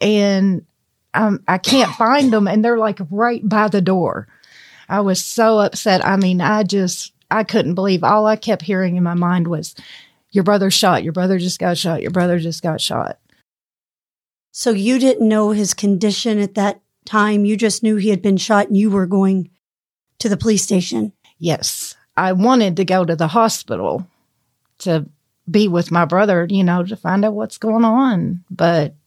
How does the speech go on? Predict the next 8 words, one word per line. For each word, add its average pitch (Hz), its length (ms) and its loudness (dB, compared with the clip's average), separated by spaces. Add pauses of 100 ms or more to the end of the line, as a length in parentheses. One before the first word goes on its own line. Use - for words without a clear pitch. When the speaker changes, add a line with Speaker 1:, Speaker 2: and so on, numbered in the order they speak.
(420)
Speaker 1:
circumstance, 185 800 -2
I 185 140 2
had 185 160 0
to 165 220 -4 (580)
take 220 320 -2
my 190 140 2
nephew. 180 720 0 (280)
If 180 320 -2